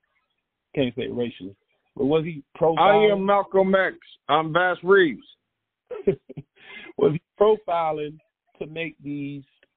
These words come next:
Speaker 1: crazy numbers, these staggering numbers of arrests? As an individual that allegedly arrested over four thousand people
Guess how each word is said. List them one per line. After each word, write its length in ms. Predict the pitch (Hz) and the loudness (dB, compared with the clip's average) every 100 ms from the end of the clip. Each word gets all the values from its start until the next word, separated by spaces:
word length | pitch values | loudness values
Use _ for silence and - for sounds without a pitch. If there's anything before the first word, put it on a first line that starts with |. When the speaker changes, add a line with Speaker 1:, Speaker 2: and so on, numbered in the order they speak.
| _ _ _ - | _ _ _ -14
Speaker 1:
crazy 680 | 175 175 170 156 147 156 151 _ _ _ _ - | -6 -6 -6 -8 -8 -10 -12 _ _ _ _ -10
numbers, 540 | 123 160 156 131 120 120 | -6 -4 -4 -4 -6 -4
these 160 | 143 - | -6 -6
staggering 560 | - 175 170 156 147 139 | -4 -2 -2 -4 -2 0
numbers 360 | 143 139 135 127 | 0 0 -2 -2
of 140 | 123 | -4
arrests? 420 | 120 120 127 120 _ _ _ _ _ _ _ _ _ _ 139 | -4 -4 -4 -4 _ _ _ _ _ _ _ _ _ _ -2
As 160 | 151 135 | 0 -2
an 120 | 151 | -2
individual 960 | 190 196 196 294 262 240 208 185 185 _ _ _ _ _ _ _ _ _ _ _ _ - | 0 0 -2 -4 -2 -2 0 0 -2 _ _ _ _ _ _ _ _ _ _ _ _ -12
that 260 | 147 160 139 _ - | -8 -6 -8 _ -8
allegedly 720 | 160 196 214 180 160 147 160 _ _ _ _ _ _ _ _ _ _ | -2 2 2 0 -8 -8 -8 _ _ _ _ _ _ _ _ _ _
arrested 480 | 143 151 175 160 160 | -8 -2 -2 -4 -8
over 200 | 156 143 139 | -8 -10 -10
four 220 | 180 180 | -8 -8
thousand 480 | - 165 160 151 147 | -6 -4 -4 -6 -8
people 480 | 208 190 131 135 | -8 -8 -8 -8